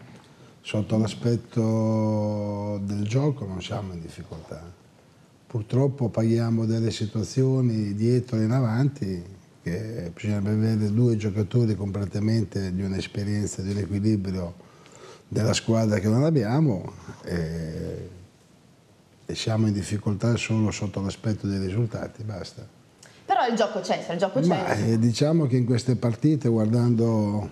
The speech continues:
Speaker 1: sentito, mi hanno detto l'altra trasmissione, c'era un ospite delle Cervia, dove c'era un ragazzo,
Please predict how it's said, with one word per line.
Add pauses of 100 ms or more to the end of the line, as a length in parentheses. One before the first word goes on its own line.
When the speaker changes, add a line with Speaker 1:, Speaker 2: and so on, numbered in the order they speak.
(360)
Speaker 1:
sentito,
mi
hanno
detto
l'altra
trasmissione,
c'era
un
ospite
delle
Cervia, (400)
dove
c'era
un
ragazzo,